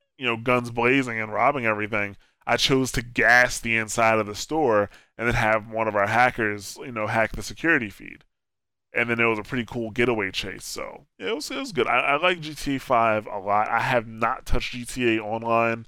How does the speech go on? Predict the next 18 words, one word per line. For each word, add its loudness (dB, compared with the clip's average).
because -4
I 0
hear 2
they're -2
having -8
massive 0
problems -4
with 0
it. 0
So -4
I 4
have 0
not 0
touched -6
it -6
at -4
all. -10
My, 2